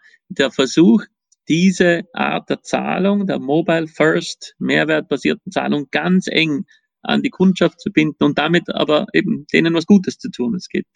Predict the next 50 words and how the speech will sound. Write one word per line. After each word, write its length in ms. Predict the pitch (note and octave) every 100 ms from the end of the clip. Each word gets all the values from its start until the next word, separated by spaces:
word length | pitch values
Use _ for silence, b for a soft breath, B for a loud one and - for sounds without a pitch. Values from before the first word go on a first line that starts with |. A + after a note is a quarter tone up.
| C#3+
mit 180 | C#3 C#3+
Druck 200 | F#3+ B3+
geht 160 | F#3 E3
gar 220 | C3+ D3
nichts. 200 | B2 -
Der 100 | -
Kunde 340 | - E3+ E3
entscheidet 420 | D3 - C#3+ C#3+
am 120 | B2+ B2
Ende 280 | C3 B2+ A#2+ _ _ _
ganz 220 | E3+ F3
allein, 280 | A#2+ A#2+ B2
wie 80 | A#2+
er 120 | A2+
zahlt. 320 | - - - _ b b b -
Aber 180 | - C3+
diese 240 | F#3 F#3+
Innovation 640 | F#3+ F#3 E3+ E3 F3 F#3 F#3+
zusammen 380 | E3 D#3 E3+
mit 160 | E3+ D#3+
den 120 | D3+
Bankpartnern 580 | D3 D#3 D#3+ D#3 D3+ D3
ist 120 | C#3
das, 260 | C#3+ C#3 -
was 260 | C#3+ - - _ _ _ _
uns 180 | - C4
antreibt. 440 | C#3 F3+ G3 G3 E3+
Und 100 | C3+
das 140 | D#3+
sind 100 | E3+
unsere 220 | D#3 -
zwei 260 | - D3 C3+
Hauptgruppen 800 | - A3+ - - D3 D#3+ - B2
an 100 | A#2+
Kunden. 400 | - A#2+ A2+ E3+ G#3 - B B B
Und 60 | -
dann 100 | D#3+
hast 140 | F3+
du 60 | G3
noch 120 | G#3
eine 180 | F3+ E3+
dritte, 500 | D3 F#3+ - A#3+ D4 _ _ - -
kein 260 | - G3+
Scheme-Member, 720 | F#3+ - A3+ D#3+ D#3 F#3 A3+
aber 140 | A#3+ C#3+
der 100 | C#3
dritte 400 | - E3+ G3 G3+
ist 180 | E3+ -
genau 280 | C#3+ C#3+
dieser 320 | E3+ D3 D3+